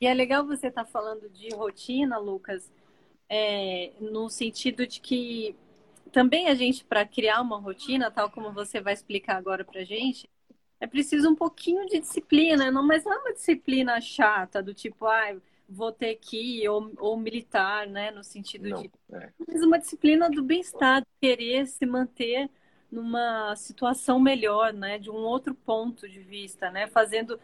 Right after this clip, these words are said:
Speaker 1: organizando a vida pra que o próximo momento seja melhor, né? Eu acho que talvez você vá falar sobre isso, tenho certeza, mas
Speaker 2: Sim.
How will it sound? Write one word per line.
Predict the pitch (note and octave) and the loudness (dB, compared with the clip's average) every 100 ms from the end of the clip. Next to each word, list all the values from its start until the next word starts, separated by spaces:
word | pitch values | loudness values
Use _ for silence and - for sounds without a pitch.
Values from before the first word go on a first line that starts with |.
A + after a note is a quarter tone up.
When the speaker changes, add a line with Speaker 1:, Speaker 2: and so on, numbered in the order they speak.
| - | -4
Speaker 1:
organizando | A3+ A#3+ B3 B3+ A3 B3 D4+ C#4 | -2 4 6 6 6 6 8 6
a | |
vida | C4 B3 | 2 0
pra | C4+ C4 | 0 0
que | C4 | -4
o | |
próximo | - C4 C4+ C4 | 0 0 2 2
momento | B3+ A#3+ B3+ | 2 -2 -4
seja | C4 B3+ B3+ | -2 0 2
melhor, | C4 C4 A3 G#3+ | 2 2 2 2
né? | G3+ G3 G#3 | -2 -6 -6
Eu | G3+ | -2
acho | A3 - | -4 -6
que | - A#3+ A3+ _ _ _ _ | -12 -12 -12 _ _ _ _
talvez | - A3 C4 | 0 4 4
você | B3+ C4+ C#4+ | 2 0 2
vá | C#4 | 2
falar | C#4 C#4 | 2 0
sobre | C4+ C4+ A3+ | 0 -4 -6
isso, | C4 | -6
tenho | - C4 | -2 0
certeza, | C4 C#4+ - B3 A#3+ A3+ | 0 0 2 2 2 -2
mas | G#3+ A#3 | 0 -2
Speaker 2:
Sim. | - | -2